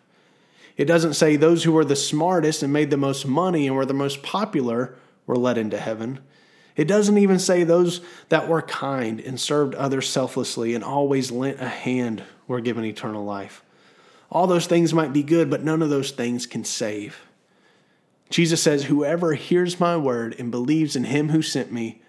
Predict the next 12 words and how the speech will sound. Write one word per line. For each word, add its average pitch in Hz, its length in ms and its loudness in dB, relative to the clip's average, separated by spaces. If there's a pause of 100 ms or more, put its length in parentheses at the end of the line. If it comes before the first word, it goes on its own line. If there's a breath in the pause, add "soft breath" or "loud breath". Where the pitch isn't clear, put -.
(280 soft breath)
has 117 200 -4
eternal 107 380 -6
life." 104 460 -10 (500 loud breath)
It's 147 140 0
an 160 100 4
invitation 165 720 2
to 135 100 -2
faith 175 380 0
in 143 100 0
Jesus 143 320 0
Christ, 160 440 -2
and 131 120 -2